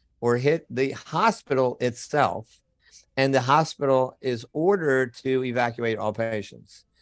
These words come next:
They don't know, know what to do with me. My wife is an R N. She gets a hospital bed. They evacuate me to my home. I'm still under hospice. The hurricane comes and goes,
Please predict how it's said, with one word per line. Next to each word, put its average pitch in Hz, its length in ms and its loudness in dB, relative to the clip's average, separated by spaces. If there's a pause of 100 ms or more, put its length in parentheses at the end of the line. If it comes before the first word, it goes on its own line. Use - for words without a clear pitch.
(200)
They 131 120 2
don't 135 180 2
know, 123 240 -2
know 117 180 -2
what 113 180 -2
to 110 60 -12
do 110 200 -4
with 104 180 -6
me. 98 220 -6
My 107 140 -4
wife 131 200 0
is 113 140 -10
an 113 80 -6
R 107 320 -2
N. 101 240 -8
She - 100 -16
gets 131 200 -8
a 143 60 -10
hospital 127 440 -6
bed. 104 360 -6 (460)
They 127 140 2
evacuate 120 560 0
me 120 120 -6
to 117 120 -12
my 104 200 -4
home. 143 480 -4
I'm 110 160 -6
still 117 520 -4
under 107 240 -6
hospice. 107 600 -10 (720)
The 131 240 2
hurricane 147 520 2
comes 123 300 -4
and 113 100 -8
goes, 151 640 -2